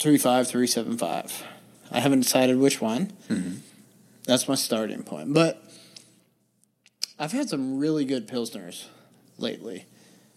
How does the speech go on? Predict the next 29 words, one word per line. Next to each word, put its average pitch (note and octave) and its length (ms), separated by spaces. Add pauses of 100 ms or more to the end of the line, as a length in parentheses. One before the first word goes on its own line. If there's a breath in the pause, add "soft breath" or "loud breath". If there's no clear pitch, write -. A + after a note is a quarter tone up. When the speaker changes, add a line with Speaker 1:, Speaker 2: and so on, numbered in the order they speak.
(380 soft breath)
Speaker 1:
And C#3 200
this E3 200
is C3 160
not C3+ 380
quite E3 220
as C3+ 180
good B2+ 180
as A2 220
those. - 640 (100)
So - 240
those C#3 320
I've D3 140
been C#3+ 160
rating C3+ 260
three C#3+ 200
seven C3+ 280
five, C3 380
four. E3+ 460 (380 loud breath)
So - 160
I'm F3 100
going G#3 160
with D#3+ 120
a D3 80
three C3+ 240
point B2 260
five. - 520 (340 soft breath)
I - 60
think C#3+ 180
it's, - 220